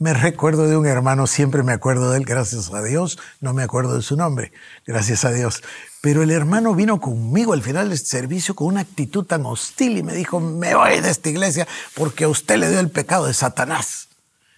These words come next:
Yo dijo, "¿A mí me dio el pecado de Satanás? ¿Y qué pecado?". "Es el pecado del orgullo", me dijo. Y me dijo así, nunca se me va a olvidar, "¿Cómo es que usted quiere ir a comprar un terreno así, tan grande y tan caro?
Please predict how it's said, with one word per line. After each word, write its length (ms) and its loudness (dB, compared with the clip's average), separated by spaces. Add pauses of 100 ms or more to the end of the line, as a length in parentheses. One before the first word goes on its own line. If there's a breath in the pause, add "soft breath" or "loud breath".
(100)
Yo 140 -6
dijo, 220 -6
"¿A 60 -6
mí 200 2
me 160 4
dio 100 2
el 100 2
pecado 300 0
de 60 2
Satanás? 520 0
¿Y 60 -2
qué 140 0
pecado?". 420 -2 (260 loud breath)
"Es 100 -4
el 120 0
pecado 440 4
del 120 6
orgullo", 520 6
me 100 2
dijo. 300 -4 (580 loud breath)
Y 100 2
me 120 2
dijo 200 2
así, 300 2
nunca 260 2
se 120 0
me 60 -2
va 60 0
a 40 0
olvidar, 280 -2 (560 loud breath)
"¿Cómo 300 2
es 120 2
que 140 0
usted 300 -2
quiere 340 0
ir 80 2
a 60 -2
comprar 560 0
un 240 0
terreno 400 -2
así, 380 -2
tan 420 -2
grande 440 2
y 40 -2
tan 380 -2
caro? 400 4